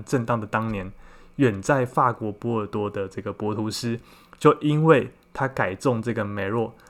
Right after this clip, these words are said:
然后让酒庄酿的酒的品质可以弯道超车，开始跟波尔多左岸梅多克产区二级酒庄的价格已经要差不多了。博图斯的第二个转折点是发生在这个鲁巴夫人她买下了博图斯这个事件上。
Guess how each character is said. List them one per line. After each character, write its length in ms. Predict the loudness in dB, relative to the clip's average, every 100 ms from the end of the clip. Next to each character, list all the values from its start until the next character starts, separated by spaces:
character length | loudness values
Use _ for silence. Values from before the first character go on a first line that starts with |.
| _
然 180 | -10 -6
后 140 | -4 -2
让 200 | -2 -4
酒 200 | -6 -4
庄 240 | -4 -2
酿 160 | -2 -4
的 100 | -4
酒 180 | -6
的 80 | -8
品 240 | -10 -12 -14
质 200 | -12 -10
可 160 | -6
以 120 | -6 0
弯 220 | 2 2
道 200 | 2 0
超 280 | -2 -4 -4
车， 240 | -4 -6
开 200 | -6 -8
始 200 | -8 -10
跟 200 | -10 -8 -8
波 260 | -6 -4
尔 60 | -4
多 260 | -6 -8 -10 -20 _ _ -10
左 160 | -8
岸 160 | -4 -6
梅 240 | -6 -6
多 220 | -4 -4 -6 -12 _ -4
克 180 | 0
产 220 | 0 -2 -10
区 200 | -12 -6
二 140 | -4 -4
级 180 | -6
酒 140 | -8 -8
庄 160 | -8
的 80 | -10
价 200 | -8 -8
格 240 | -8 -12 -14 -20 _
已 100 | -12
经 100 | -8
要 60 | -8
差 180 | -6 -8
不 120 | -8
多 180 | -12 -12
了。 100 | -16 -20 -20 _ -20 -20 -20 0
博 160 | 2
图 200 | 4 2
斯 160 | 2 2
的 140 | 2
第 220 | 2 4
二 80 | 4
个 120 | 4
转 240 | 0 -2 -6
折 160 | -4
点 220 | -4 -6 -8
是 260 | -4 -4
发 220 | -2 -2
生 260 | -2 -4 -4
在 320 | -2 -2 -4
这 140 | -6 -6
个 260 | -4 -6
鲁 180 | -6 -4
巴 200 | 2 2
夫 240 | 2 2 0
人 280 | 0 -4
她 200 | -8 -8
买 240 | -6 -6 -8
下 220 | -6 -4
了 100 | -4
博 240 | -6 -6
图 220 | -6 -6 -8
斯 300 | -6 -8 -6
这 120 | -6
个 140 | -6
事 180 | -6 -6
件 240 | -6 -8
上。 200 | -10 -12